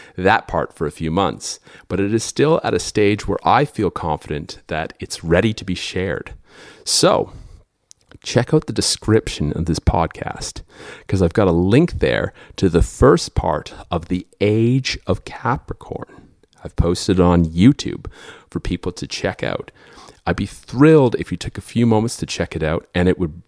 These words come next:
really mean a lot to me if you shared it and let me know either in the comments section or by email if you enjoyed it and resonated with the message.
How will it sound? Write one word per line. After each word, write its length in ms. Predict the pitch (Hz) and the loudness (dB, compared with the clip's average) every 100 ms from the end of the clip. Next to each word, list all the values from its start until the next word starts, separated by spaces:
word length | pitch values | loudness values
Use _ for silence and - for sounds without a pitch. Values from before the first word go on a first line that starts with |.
| - | 2
really 320 | 147 151 123 | 6 8 6
mean 160 | 101 87 | 2 0
a 60 | |
lot 340 | 85 82 - - | 0 0 -2 -8
to 100 | 64 | -10
me 120 | 60 | -8
if 140 | - - | -8 -8
you 80 | 90 | -8
shared 460 | - - 107 85 | -6 2 4 4
it 180 | - - - _ _ _ - | 0 -12 -20 _ _ _ -6
and 320 | 90 80 78 | -2 -2 0
let 180 | 87 101 | 0 0
me 180 | 98 98 | 2 2
know 600 | 87 92 95 62 - - - | 4 4 2 0 -6 -16 -10
either 400 | 80 78 76 - - - - - | -8 -4 -6 -8 -16 -20 -20 -12
in 120 | 71 | -10
the 80 | - | -6
comments 440 | - 107 113 - | 0 2 2 0
section 540 | 113 101 - 107 98 | -4 -4 -4 -4 -4
or 200 | - 82 | -2 -2
by 240 | 78 71 - - | -2 -6 -8 -4
email 500 | 165 170 73 73 110 _ - _ | 2 4 4 0 -6 _ -20 _
if 180 | 127 - | -6 2
you 80 | 151 | 4
enjoyed 460 | 139 87 85 139 - | 4 4 4 4 2
it 160 | - | -4
and 140 | - 80 | -8 -2
resonated 500 | 82 - 87 69 - | 0 0 -2 -4 -8
with 140 | - | -12
the 80 | - | -10
message. 460 | 65 - - - | -8 -10 -14 -16